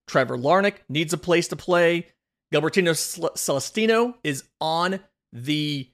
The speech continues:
forty-man roster, but he may lose his spot because you have to make a decision on Austin Martin. It, it's, it's something where you've got all of these guys stacking up in the system,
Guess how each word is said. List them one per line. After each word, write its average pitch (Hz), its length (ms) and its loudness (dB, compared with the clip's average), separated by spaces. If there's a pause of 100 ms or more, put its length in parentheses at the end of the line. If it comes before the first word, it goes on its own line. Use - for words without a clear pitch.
(540)
forty-man 131 420 0
roster, 175 560 -2
but 147 140 -4
he 160 160 -2
may 156 160 2
lose 151 280 0
his 139 160 -2
spot 196 400 0
because 135 380 0
you 143 200 -6
have 160 320 0
to 170 60 -4
make 143 160 -2
a 147 60 -4
decision 127 400 -4
on 123 140 -4
Austin 113 320 -8
Martin. 240 340 0 (920)
It, 175 280 -10
it's, - 400 -8
it's 190 140 -4
something 202 340 2
where 185 140 4
you've 165 220 0
got 185 180 4
all 151 260 0
of 202 120 0
these 196 200 -2
guys 160 320 0
stacking 131 560 -4
up 262 360 -4 (320)
in 165 160 -4
the 165 100 -2
system, 156 560 -4